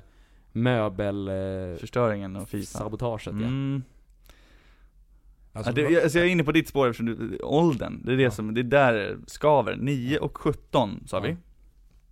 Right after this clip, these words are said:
Speaker 2: Att en nioåring, eh, vinner mot en sjuttonåring.
Speaker 3: Ja.
Speaker 2: Och att sjuttonåringen blir arg <laughs> över, över att förlora mot en nioåring. Ja.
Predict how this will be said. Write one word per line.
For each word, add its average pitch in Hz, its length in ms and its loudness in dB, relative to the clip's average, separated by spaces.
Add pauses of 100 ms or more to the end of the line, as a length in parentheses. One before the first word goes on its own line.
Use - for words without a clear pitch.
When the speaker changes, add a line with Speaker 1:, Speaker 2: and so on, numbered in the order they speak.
(400)
Speaker 2:
Att 131 120 -6
en 123 60 2
nioåring, 123 500 4 (260)
eh, 107 440 -4 (100)
vinner 123 520 -4
mot 87 100 -10
en - 60 -12
sjuttonåring. 95 500 -10 (280)
Speaker 3:
Ja. 98 220 -12 (220)
Speaker 2:
Och 127 160 -6
att 120 80 -8
sjuttonåringen 101 460 -6
blir 101 180 -8
arg 143 280 0
<laughs> 101 380 0
över, 120 220 4
över 170 220 8
att 147 60 0
förlora 127 400 2
mot 110 160 -2
en 113 60 0
nioåring. 107 440 -2 (1040)
Ja. - 500 -12